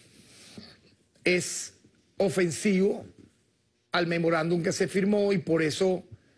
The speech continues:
el Estado venezolano ya, en este caso, es el Poder Ejecutivo, yo soy miembro de, del Poder Ciudadano.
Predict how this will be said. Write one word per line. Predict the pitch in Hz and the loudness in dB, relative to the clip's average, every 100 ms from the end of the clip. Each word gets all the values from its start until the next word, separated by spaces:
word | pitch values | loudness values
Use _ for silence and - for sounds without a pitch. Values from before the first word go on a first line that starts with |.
| _ - | _ -2
el | 170 | 0
Estado | 151 165 156 | 0 0 2
venezolano | 175 180 175 196 196 220 208 | 2 0 0 2 2 2 0
ya, | 147 151 170 - - _ _ - | 2 2 0 -4 -14 _ _ -4
en | 143 | -2
este | 139 175 | 0 0
caso, | 143 170 147 196 165 - - _ | 0 0 2 0 0 -10 -20 _
es | 165 - | -2 0
el | 180 | -2
Poder | 147 175 165 | 0 2 2
Ejecutivo, | 170 180 175 233 220 165 | 0 0 -2 0 2 2
yo | 151 | 0
soy | - 165 | 0 0
miembro | 165 165 165 | 2 2 2
de, | 165 | 2
del | 160 165 | 0 -2
Poder | 147 156 156 | 0 0 0
Ciudadano. | 151 165 175 196 160 | 0 0 2 0 -4